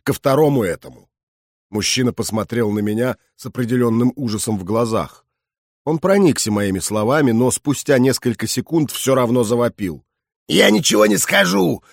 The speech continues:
Мой начальник убьёт меня, если я буду болтать лишнее!» «Ладно». Я встал. «Тогда перейдём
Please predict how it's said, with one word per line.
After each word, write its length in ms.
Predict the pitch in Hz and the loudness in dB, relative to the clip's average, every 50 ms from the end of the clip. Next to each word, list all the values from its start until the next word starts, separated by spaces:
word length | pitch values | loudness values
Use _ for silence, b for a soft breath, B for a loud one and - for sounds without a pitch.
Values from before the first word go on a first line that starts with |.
| b - | b -4
Мой 160 | 127 139 165 | 0 0 2
начальник 580 | 165 170 151 - - 175 151 - 67 - - - | 2 2 0 2 2 2 2 2 0 -2 -2 -4
убьёт 340 | 165 147 156 170 156 - | -4 0 0 0 0 0
меня, 200 | 139 147 147 143 | 0 0 0 2
если 240 | 143 147 131 - - | 0 0 -2 -2 -2
я 80 | 151 151 | -2 -2
буду 220 | 156 156 147 139 | 0 -2 -2 -2
болтать 500 | 120 - 151 151 147 - - 147 - - | 0 2 2 2 2 0 -2 -4 -4 -2
лишнее!» 560 | - 156 143 123 - - 110 104 92 73 - _ _ _ _ _ _ _ _ _ _ _ _ _ _ _ | -4 -6 -4 -4 -6 -8 -8 -10 -10 -12 -12 _ _ _ _ _ _ _ _ _ _ _ _ _ _ _
«Ладно». 560 | 80 87 98 120 160 185 170 160 165 160 - _ _ _ _ _ _ _ _ _ _ _ | -6 -4 -2 -2 -2 -4 -6 -8 -12 -12 -14 _ _ _ _ _ _ _ _ _ _ _
Я 160 | 85 131 143 | 0 0 0
встал. 460 | - - - - 98 92 87 80 - _ _ _ _ _ _ _ _ _ _ _ _ _ _ _ _ _ | 0 -2 -8 -6 -4 -4 -6 -8 -10 _ _ _ _ _ _ _ _ _ _ _ _ _ _ _ _ _
«Тогда 360 | 101 95 87 82 113 151 190 | -6 -4 -2 -2 -2 -2 -2
перейдём 640 | _ - 170 143 123 104 92 98 123 139 165 165 | _ -2 0 0 0 0 0 0 0 0 0 -2